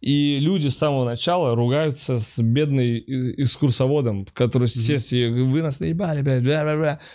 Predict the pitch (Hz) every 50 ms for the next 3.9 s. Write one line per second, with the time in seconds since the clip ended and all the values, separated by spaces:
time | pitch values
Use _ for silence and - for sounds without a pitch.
0 | - - - - - - 165 160 151 143 135 131 127 120 - - 110 98 95 -
1 | _ _ _ _ _ _ _ - - - 120 120 147 147 143 143 156 - - 180
2 | 180 175 - 202 208 208 202 170 - - 151 151 185 185 185 185 165 165 151 139
3 | 123 - - - 131 139 139 151 160 143 139 127 143 156 170 170 151